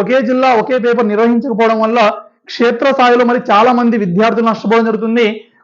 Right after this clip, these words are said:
మరి ఉన్నతమైన మరి ఎవరైతే ఏ అభ్యర్థులతో నా టాలెంట్ ఉందో మరి ఆ అభ్యర్థి ఇక్కడ ఉద్యోగాన్ని కోల్పోవడం కూడా జరుగుతుంది సార్.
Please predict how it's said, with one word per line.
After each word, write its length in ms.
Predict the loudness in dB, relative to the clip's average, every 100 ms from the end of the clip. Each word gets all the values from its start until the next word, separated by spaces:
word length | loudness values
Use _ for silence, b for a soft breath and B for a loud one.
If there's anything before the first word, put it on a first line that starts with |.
| B
మరి 120 | 2 2 2
ఉన్నతమైన 600 | 2 2 2 2 2 2 0 -6 -20 _ _ _ -6 0
మరి 120 | 2 4
ఎవరైతే 320 | 4 2 2 2
ఏ 60 | 2 2
అభ్యర్థులతో 420 | 0 -2 -4 -4 -2
నా 80 | 0 0 0 0
టాలెంట్ 300 | 0 2 0 0
ఉందో 200 | 2 0 0 -8 B B
మరి 100 | 0 2
ఆ 20 | 2 2
అభ్యర్థి 300 | 0 0 0
ఇక్కడ 140 | 0 0
ఉద్యోగాన్ని 440 | 0 0 2 2 0
కోల్పోవడం 380 | 0 0 2 0 0
కూడా 120 | 0
జరుగుతుంది 280 | -2 -2 0
సార్. 120 | -2